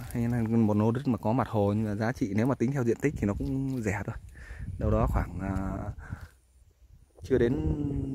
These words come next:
một, chưa đến một tỷ rưỡi một sào. Đấy, quanh đây thì đa số là bán hơn một tỷ rưỡi hết rồi.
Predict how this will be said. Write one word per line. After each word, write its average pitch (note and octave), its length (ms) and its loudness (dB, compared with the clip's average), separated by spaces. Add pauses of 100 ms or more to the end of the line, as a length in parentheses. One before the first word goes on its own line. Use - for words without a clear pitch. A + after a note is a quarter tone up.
một, A#2 240 -2 (1200)
chưa B2 120 0
đến A#2+ 160 0
một B2 120 -2
tỷ E2+ 120 -2
rưỡi B2 240 0
một A2+ 120 -4
sào. - 340 -6 (760)
Đấy, - 100 -8 (120)
quanh A#2 200 2
đây A2 140 4
thì G2+ 140 -4
đa G2+ 160 -2
số A2 180 -2
là - 80 -2
bán G#2 180 0
hơn B2 180 0
một G2+ 120 -4
tỷ F2+ 120 -4
rưỡi A2 160 -2
hết D3 120 -4
rồi. F2+ 240 -4